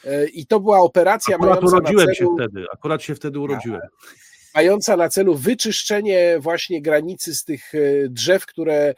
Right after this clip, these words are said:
Speaker 1: no, wiadomo, tam chodzi o obserwację, prawda, żeby mieć dobre pole widzenia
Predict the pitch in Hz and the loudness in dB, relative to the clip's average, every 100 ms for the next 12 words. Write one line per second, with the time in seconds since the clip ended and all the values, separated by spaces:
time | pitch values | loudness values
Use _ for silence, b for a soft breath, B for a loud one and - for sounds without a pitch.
0 | b - 214 160 190 208 185 147 156 196 | b -4 -4 0 -2 0 -2 -2 -4 -4
1 | 175 196 175 170 - 190 175 196 - 123 | -6 -2 0 0 -2 -2 4 2 2 -8
2 | 117 113 151 165 156 156 151 139 175 175 | -8 -6 -6 -6 -6 -8 -8 -2 0 0
3 | 156 180 175 143 135 165 165 170 | 0 0 0 -2 -2 0 2 0